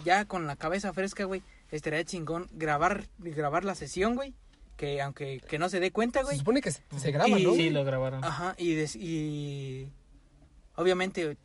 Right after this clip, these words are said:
Speaker 1: todo pensándolo así, de esta manera que tú estás tranquilo, sabiendo lo que vas a decir, güey. Grabarla y decirle, "¿Sabe qué? Me voy a salir, no porque no me, no le aparezca en la cámara, sino porque no la quiero insultar y no, no quiero quedar mal como usted está quedando mal".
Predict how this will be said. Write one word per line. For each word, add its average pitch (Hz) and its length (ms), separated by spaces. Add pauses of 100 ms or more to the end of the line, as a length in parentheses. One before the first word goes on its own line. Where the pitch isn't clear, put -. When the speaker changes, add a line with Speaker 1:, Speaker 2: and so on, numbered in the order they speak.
Speaker 1:
todo 180 260
pensándolo 151 600
así, 175 280
de 156 100
esta 156 160
manera 143 300
que 131 80
tú - 120
estás 160 220
tranquilo, 156 540 (220)
sabiendo 156 340
lo 143 120
que - 80
vas 147 160
a 165 40
decir, 139 260
güey. 156 160 (340)
Grabarla 160 500
y 170 40
decirle, 175 320
"¿Sabe 226 240
qué? 269 240 (1600)
Me 170 100
voy 254 180
a 254 60
salir, 214 340 (440)
no 202 160
porque 175 380 (140)
no 175 220
me, 202 120
no 185 160
le 196 80
aparezca 165 380
en 151 60
la 131 80
cámara, 160 300
sino 139 220
porque 135 260
no 175 100
la 202 100
quiero 196 200
insultar 165 400
y 156 80
no, 170 260
no 170 200
quiero 175 180
quedar 160 260
mal 202 180
como 156 180
usted 156 140
está 165 160
quedando 151 300
mal". 151 220